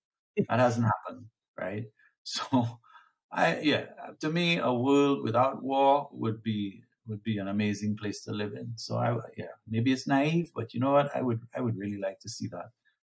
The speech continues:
Speaker 2: I would like to live in that world, even as we speak here now with two conflicts raging. So coming back to Mister Harada, Japan was at war long before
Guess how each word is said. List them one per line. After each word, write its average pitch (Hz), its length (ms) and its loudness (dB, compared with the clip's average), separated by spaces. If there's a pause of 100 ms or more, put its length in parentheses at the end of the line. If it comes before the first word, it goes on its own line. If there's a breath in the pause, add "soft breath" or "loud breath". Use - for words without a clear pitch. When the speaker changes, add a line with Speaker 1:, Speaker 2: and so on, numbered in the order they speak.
(100)
Speaker 2:
I - 80 0
would 131 120 4
like 117 160 6
to 117 60 0
live 107 180 2
in 95 160 -6
that - 180 -4 (100)
world, 113 300 -4 (520)
even 120 220 6
as 113 140 6
we 107 80 -2
speak 117 300 2
here 101 160 2
now 98 240 2
with 92 160 -4
two 117 160 0
conflicts 98 500 -6
raging. 98 500 -2 (580)
So 131 240 2
coming 151 300 2
back 156 300 6
to 123 280 2
Mister 113 260 0
Harada, 107 580 4 (500)
Japan 151 380 2
was 139 120 2
at 117 140 2
war 113 280 6
long 120 240 4
before 113 600 0